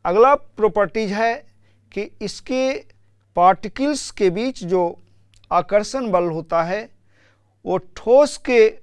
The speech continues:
पार्टिकल्स के तुलना में वीक होता है,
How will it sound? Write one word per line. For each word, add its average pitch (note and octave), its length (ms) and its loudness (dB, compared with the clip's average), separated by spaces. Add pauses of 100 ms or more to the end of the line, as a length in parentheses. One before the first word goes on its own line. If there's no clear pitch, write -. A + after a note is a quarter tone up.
(140)
पार्टिकल्स A3 600 -2
के F#3+ 160 -2
तुलना F3 420 -4
में A#3 340 -8 (760)
वीक G#3 380 -2
होता C#3 300 -8
है, E2 200 -16